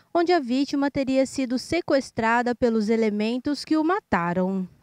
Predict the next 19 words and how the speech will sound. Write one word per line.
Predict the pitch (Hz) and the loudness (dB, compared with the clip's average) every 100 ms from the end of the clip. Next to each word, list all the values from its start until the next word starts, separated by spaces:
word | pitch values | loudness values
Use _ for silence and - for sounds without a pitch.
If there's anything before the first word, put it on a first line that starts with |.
| _ _ _ | _ _ _
O | 294 | -2
corpo | - 440 - | 2 0 0
de | 330 311 | -2 0
Werbes | 233 226 233 240 - | 2 2 2 -2 -2
foi | 247 | 0
encontrado | 247 247 233 214 233 233 240 254 | 2 2 0 0 4 4 4 0
nu | 214 226 247 262 _ | -2 0 -2 -4 _
e | 269 | -8
sem | - 330 339 | -4 -2 0
documentos | 349 359 302 240 240 269 285 269 | 0 -2 -2 -2 -2 -4 -4 -4
de | 277 | -4
identificação. | 254 277 277 - 285 349 - - 190 185 185 _ - - _ | -2 -2 -2 -4 0 0 0 -2 -2 -4 -10 _ -20 -20 _
No | 185 | -8
corpo | - 226 226 247 | 0 0 2 0
da | 214 | -2
vítima | 180 208 220 - 233 226 | -2 -4 -6 -6 -6 -2
foi | 240 | -2
constatado | 247 302 320 - 254 - 233 233 247 | -2 -2 -2 0 0 0 0 2 0
aproximadamente | 262 269 285 - 262 254 233 220 233 247 - | -2 -2 -4 -2 0 2 0 0 -4 -6 -8